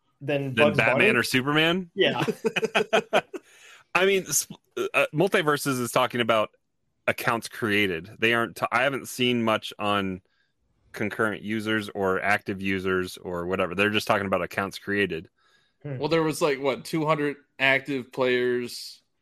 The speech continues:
Speaker 3: when it first launched.
Speaker 2: Yeah, I mean,
Speaker 3: two hundred thousand,
Speaker 2: but
Speaker 3: two hundred thousand.
Speaker 2: everyone ha-, everyone has a lot <laughs> when they first launch.
Speaker 3: Yeah,
Speaker 2: It's
Speaker 3: yeah,
Speaker 2: a
Speaker 3: no, no. It,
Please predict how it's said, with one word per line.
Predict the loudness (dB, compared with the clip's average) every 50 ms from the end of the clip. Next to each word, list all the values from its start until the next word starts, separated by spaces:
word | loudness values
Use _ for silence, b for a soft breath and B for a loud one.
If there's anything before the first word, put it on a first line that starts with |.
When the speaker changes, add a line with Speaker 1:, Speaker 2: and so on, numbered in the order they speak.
| _ _ _ _ _
Speaker 3:
when | -4 0 0 2 0
it | 0 -2
first | -2 -2 -2 -2 -6 -6
launched. | -4 -4 -2 -4 -4 -8 -10 -12 -12 -14 -14 -16 -18 _
Speaker 2:
Yeah, | -2 2 2 4 6
I | 6
mean, |
Speaker 3:
two | 6 6 6
hundred | 6 6
thousand, | 4 2 2 0 -6 -4 0
Speaker 2:
but | 2 2
Speaker 3:
two | 2
hundred | 0 -4 -6 -6
thousand. | -6 -6 -6 -8 -14 -20 -20 _ _ _ 0
Speaker 2:
everyone | 2 4 4 4 2
ha-, | 2 0 0
everyone | 2 2 2 2
has | 2 2 0
a | 0
lot | 0 0 0 -2 -4
<laughs> |
when | -4 -4 -4
they | -6
first | -8 -8 -14 -14 -14 -14 -14 -14
launch. | -14 -16 -16 _ -6 4
Speaker 3:
Yeah, | 8 10 12
Speaker 2:
It's | 12 12 12 12 12 10
Speaker 3:
yeah, | 6 4
Speaker 2:
a | 6
Speaker 3:
no, |
no. | 6 6 6 6 4 2 0
It, | -2